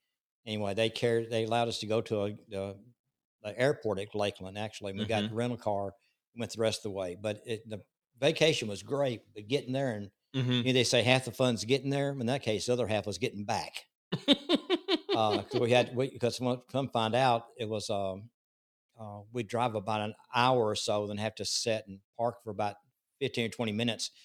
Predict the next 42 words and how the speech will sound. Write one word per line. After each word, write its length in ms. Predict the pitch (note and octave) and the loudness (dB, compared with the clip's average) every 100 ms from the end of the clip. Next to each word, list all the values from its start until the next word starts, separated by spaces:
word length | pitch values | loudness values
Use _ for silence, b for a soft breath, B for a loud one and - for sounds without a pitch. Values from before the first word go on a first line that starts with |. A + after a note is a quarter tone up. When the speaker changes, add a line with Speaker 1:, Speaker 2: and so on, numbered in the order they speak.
| b - | b -4
Speaker 1:
Then 100 | A2+ | -4
we 80 | G2+ | 2
drive 240 | A#2 A2+ | 2 2
it 60 | G2 | 0
again 300 | F#2+ A#2+ G#2+ | -2 0 0
and 100 | F#2+ | -2
come 140 | A2+ | -4
find 240 | - G#2+ A#2 | -2 0 0
out 160 | G#2+ | 0
I 80 | G#2+ | 0
was 180 | A2 G#2 | -2 -2
using 300 | B2 A2 G2+ | -2 -2 -4
an 160 | G2+ G#2+ | -6 0
oil 360 | C3 C#3+ A2 - _ _ _ | 2 4 4 0 _ _ _
that 80 | G#2+ | -8
was 120 | G2 | -8
paraffin 580 | - C3 B2 A#2+ A2+ G2 | 2 4 4 4 -2 0
based. 580 | A2 B2 G2 G2 - - _ - | 2 2 2 -2 -4 -8 _ -6
Speaker 2:
Mm-hmm. 280 | A2 A2 | -2 0
Speaker 1:
And 140 | A2+ A2 | 0 2
whenever 240 | B2 A#2 | 2 2
it 80 | A#2 | 2
got 160 | A2 A2 | 2 2
hot, 480 | - D3 B2 G#2+ - _ - | 2 4 4 2 -2 _ -6
the 100 | G#2+ | 0
whole 160 | B2+ | 0
bottom, 580 | G#2 A#2+ B2 A2 G#2 A2 _ _ | 4 6 6 4 -2 -6 _ _
uh, 140 | A2+ G#2 | -6 -4
the 140 | G#2+ | -2
oil 260 | A2+ B2 A2+ | 0 2 2
was 160 | G#2 A#2+ | 0 -4
in 120 | G2+ | -4
a 20 | |
big 160 | G2+ G2+ | -4 -4
sludge 480 | - C3 A#2 G2+ b b - | 0 4 4 2 b b -6
and 100 | A2+ | -4
would 160 | G#2+ | -4
come 200 | - C3+ | 0 0
up 160 | A2+ A2+ | 0 -2
and, 180 | G2 G2 - | -8 -12 -12
and, 140 | G2+ F#2 _ _ _ | -12 -12 _ _ _
um, 480 | A2+ G#2 G2 F#2+ F#2+ | -4 -4 -4 -6 -10